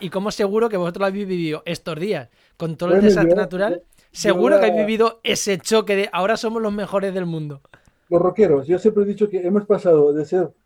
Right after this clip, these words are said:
Speaker 2: los mal vistos, la, la, la gente de, de alguna manera no alternativa, sino antisistema y todo eso, a pasarlo a ser los rockeros del territorio, ¿no? O sea,
Speaker 1: <laughs>
Speaker 2: eso es cierto, ¿no? Y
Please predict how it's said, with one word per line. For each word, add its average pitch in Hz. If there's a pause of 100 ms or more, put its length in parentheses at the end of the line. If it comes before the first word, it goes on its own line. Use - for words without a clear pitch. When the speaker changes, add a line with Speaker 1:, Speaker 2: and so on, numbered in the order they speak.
(160)
Speaker 2:
los 151
mal 185
vistos, 143
la, 147
la, 143 (180)
la 147
gente 190
de, 180
de 170 (260)
alguna 175
manera 156 (280)
no 170
alternativa, 143
sino 151
antisistema 165
y 160
todo 165
eso, 196
a 160
pasarlo 185
a 160
ser 180
los 190
rockeros 175
del 185
territorio, 139
¿no? 180 (260)
O - (100)
sea, 156
Speaker 1:
<laughs> 180
Speaker 2:
eso 175
es 180
cierto, 147
¿no? 165 (320)
Y 151